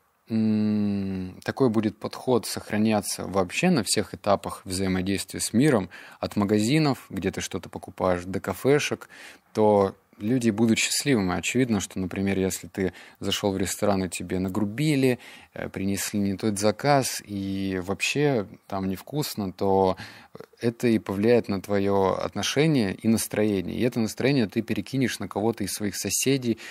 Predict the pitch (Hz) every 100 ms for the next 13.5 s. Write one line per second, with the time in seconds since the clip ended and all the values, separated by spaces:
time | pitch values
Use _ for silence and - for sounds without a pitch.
0 | - - 113 107 101 - 107 117 135 117
1 | 98 101 101 120 104 104 98 101 127 113
2 | 95 90 - - - - 95 95 98 _
3 | _ _ _ _ _ - - 90 135 160
4 | - 101 104 120 101 95 92 90 - 95
5 | - 110 110 92 85 - 98 - 123 143
6 | 120 113 - 113 107 - 101 98 101 110
7 | 98 - - - _ - 101 101 - 185
8 | - 98 - - - - 104 131 113 113
9 | - 104 120 110 104 101 101 98 95 92
10 | 90 - - 139 151 120 135 139 110 -
11 | 123 117 101 107 110 101 95 92 - 95
12 | 98 107 104 - 101 104 98 95 98 95
13 | 95 98 95 90 87